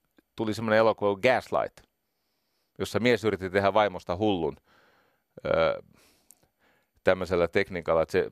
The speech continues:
jotenkin manipuloi sitä kaasulampua niin, että se rupesi, äh, niinku rä-, säksättää tai välkkymään tai rätisee. Mutta siinä ka-, siinä, äh, kaasulampussa oli joku vika, ja sit aina kun se vaimo sanoi, että tossa on joku vika, sanoi, että ei tossa ole mitään.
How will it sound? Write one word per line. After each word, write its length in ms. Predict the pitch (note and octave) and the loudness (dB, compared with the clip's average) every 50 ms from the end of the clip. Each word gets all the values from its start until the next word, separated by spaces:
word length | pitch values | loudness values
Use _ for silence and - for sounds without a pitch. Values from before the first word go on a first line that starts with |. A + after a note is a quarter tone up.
| - C2+ B1 | -10 -10 -4
jotenkin 300 | F#2 A#2+ C#3+ C#3 A#2+ A2+ | -2 0 0 0 0 2
manipuloi 500 | A#2+ B2 B2+ B2 A2 - G#2 G2 F#2 F2 | 0 2 0 0 -2 -2 0 0 0 0
sitä 140 | - - - | -2 -4 0
kaasulampua 720 | - C3 B2+ A2+ - G#2 F#2+ F2+ E2+ - - - F2+ F2+ | 2 4 4 4 2 0 0 0 0 -2 -2 0 0 0
niin, 120 | F2+ F#2 | 0 0
että 80 | F2 - | -6 -4
se 60 | - | -6
rupesi, 380 | - - - E2 - - - A#1+ | -8 -4 -4 -4 -6 -6 -16 -12
äh, 60 | A#1 A#1+ A1+ G#1 G1+ - | -10 -10 -10 -10 -12 -12
niinku 200 | - E2 - - | -14 -12 -10 -6
rä-, 200 | F2 - - - - | -4 -4 -4 -4 -6
säksättää 560 | - - F#2+ E2+ - - E2 _ - - D2+ - | -6 -6 -6 -6 -4 -8 -10 _ -2 -2 -2 -2
tai 240 | - D#2 D2+ C#2 - - - - D2+ - | 0 -2 0 0 -2 -6 -10 -14 -8 -4
välkkymään 480 | - F2 E2 - - - D2 C2 B1+ - | -2 -2 -2 -4 -8 -10 -8 -8 -8 -4
tai 160 | - C#2 A1+ G1+ G1+ - - - - - | -2 -4 -4 -4 -6 -14 -18 -18 -16 -12
rätisee. 480 | E2+ F#2+ F#2 F2+ - D#2 D2+ - E2 D#2 | -4 -4 -4 -4 -4 -10 -8 -6 -6 -6
Mutta 260 | D#2 F2 - - F#2+ - - - - - - - _ | -6 -2 0 0 0 0 -4 -20 -20 -20 -20 -20 _
siinä 300 | - - G#2+ G2+ G#2+ - | -2 0 0 0 0 -4
ka-, 240 | - - B2 A#2 - - - - - - | 0 2 2 2 2 -2 -12 -12 -12 -12
siinä, 360 | G#2+ - G#2+ G2 G2 G#2 - _ _ _ _ - - G1+ - - - - | -10 -6 -6 -6 -6 -6 -12 _ _ _ _ -10 -10 -8 -8 -10 -10 -10
äh, 120 | - - - - - - - - - _ _ - - - - - _ _ - | -12 -12 -12 -14 -18 -20 -20 -20 -20 _ _ -20 -20 -20 -20 -20 _ _ 0
kaasulampussa 720 | - C3 D#3 C#3 B2 B2 A2+ G#2+ G2+ G2+ F#2+ F#2+ - G2 | 4 4 4 4 2 2 2 2 2 0 -6 -4 -4 -2
oli 100 | F2 F2 | 0 0
joku 240 | F2 E2+ - E2+ D#2 | -2 -2 -2 -4 -2
vika, 320 | B2 D3+ - - C#3+ A#2+ - - _ _ _ _ - | -2 0 2 2 2 2 2 -6 _ _ _ _ -20
ja 60 | - | -20
sit 200 | - - - - | -20 -12 -4 0
aina 180 | - B2 A#2+ A2 | 0 0 0 0
kun 100 | G2+ G2+ | -6 -6
se 80 | G#2+ | 0
vaimo 240 | A2 B2 B2 A2+ G2+ | 2 2 2 0 -4
sanoi, 100 | - G#2 | -8 -8
että 80 | G2+ - | -6 -6
tossa 200 | C3 A#2+ - A#2 | -6 -4 -2 -2
on 40 | A2 | -2
joku 140 | A2+ A2+ | -2 0
vika, 200 | A#2+ C#3+ - B2 | -2 0 2 2
sanoi, 100 | G#2+ G2+ | 0 0
että 140 | G2+ - - | 0 0 0
ei 80 | D3+ C#3+ | 2 2
tossa 240 | - - - - A#2 | 2 0 0 -2 -4
ole 60 | G#2 | -4
mitään. 240 | G2 - F#2 E2+ | 0 0 0 0